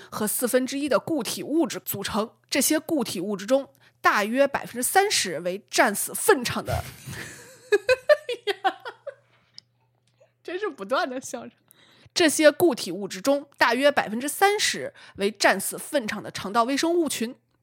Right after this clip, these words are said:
百分之三十为未消化的食物和消化液、脱落的上皮细胞混合而成，百分之十到二十为无机物，百分之二到三为蛋白质。人类粪便的气味儿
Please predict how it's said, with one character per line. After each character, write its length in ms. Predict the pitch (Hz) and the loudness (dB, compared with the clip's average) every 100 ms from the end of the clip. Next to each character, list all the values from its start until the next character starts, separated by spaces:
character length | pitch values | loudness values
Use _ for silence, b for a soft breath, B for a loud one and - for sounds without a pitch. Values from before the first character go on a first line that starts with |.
| _ - | _ -8
百 140 | - | -6
分 120 | 196 214 | -4 -4
之 80 | |
三 240 | 233 269 277 | 0 0 0
十 260 | - 196 | -2 -4
为 180 | 220 214 | -4 -2
未 180 | 262 285 | 0 -2
消 240 | - 339 359 | 4 4 4
化 180 | 311 | 2
的 100 | 202 | 0
食 220 | 190 - 208 | 0 -2 -2
物 240 | 262 202 | -2 -2
和 160 | - 220 | -4 2
消 180 | 226 | 4
化 140 | 330 294 | 4 4
液、 280 | 359 - _ _ _ - | 2 0 _ _ _ -12
脱 240 | - 302 | 0 2
落 200 | 330 277 | 4 4
的 140 | 190 165 | 2 0
上 240 | - 247 | 0 -2
皮 240 | 220 226 277 | -4 -6 -4
细 240 | - 269 | -2 2
胞 400 | 330 359 - _ - | 6 6 6 _ -6
混 180 | - 185 | -4 -2
合 160 | 190 | -2
而 120 | 185 | -2
成， 280 | 202 190 127 _ _ _ _ _ | -2 -4 -6 _ _ _ _ _
百 120 | 214 220 | 0 2
分 140 | 240 | 2
之 80 | 269 | 2
十 160 | - | 4
到 120 | 240 269 | 6 8
二 240 | 330 262 | 8 6
十 200 | - 214 | 4 2
为 100 | 240 | 2
无 240 | 247 220 | 4 2
机 200 | 302 403 | 2 4
物， 340 | 403 392 - _ B B | 6 6 2 _ B B
百 140 | - 170 | -4 -2
分 180 | 214 226 | -2 -2
之 80 | |
二 220 | - 254 185 | 2 2 2
到 160 | 185 | -2
三 260 | - 254 254 | 0 0 2
为 80 | 262 | 2
蛋 220 | 320 240 | 4 4
白 140 | 277 | 4
质。 220 | 392 359 _ - _ _ _ _ _ _ - - | 2 -4 _ -20 _ _ _ _ _ _ -16 -2
人 180 | 214 | 2
类 160 | 262 381 | 6 6
粪 280 | - 285 226 | 6 4 4
便 120 | 214 | 0
的 80 | 196 | 0
气 300 | - - 190 | -2 -2 0
味 100 | 175 | -2
儿 140 | - | -4